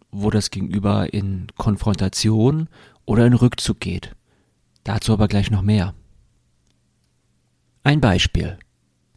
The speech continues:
Vielleicht hat eine Therapeutin von ihrem Patienten verlangt, dass dieser beim Arzt einen Drogentest macht, da Zweifel an dessen Abstinenz bestehen.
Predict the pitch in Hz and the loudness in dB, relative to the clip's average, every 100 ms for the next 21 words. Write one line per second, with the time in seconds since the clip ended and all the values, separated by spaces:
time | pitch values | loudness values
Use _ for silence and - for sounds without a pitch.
0 | _ _ _ - 123 104 117 165 - - | _ _ _ -2 2 4 4 4 2 2
1 | 107 - 104 98 110 123 147 160 160 160 | 2 2 0 2 4 4 4 2 0 -2
2 | - - 110 95 104 101 98 - 123 139 | -6 -2 0 2 2 2 0 4 2 2
3 | 143 143 123 123 123 - - - - _ | -2 2 4 4 2 -2 -12 -16 -20 _
4 | - 104 - 135 156 151 - 98 - 107 | -4 -4 -2 0 2 2 0 -2 0 0
5 | 120 - - 120 107 104 110 104 - 87 | 0 -2 -4 0 0 2 2 2 0 -4
6 | - 85 - - - _ _ _ _ - | -4 -8 -8 -12 -16 _ _ _ _ -8
7 | 101 - 90 101 - 151 147 - 117 113 | -4 -4 -2 -2 0 0 0 0 0 0
8 | - 120 104 - 120 104 98 - - 120 | 0 -2 -4 0 2 2 0 -4 -6 -8
9 | - | -8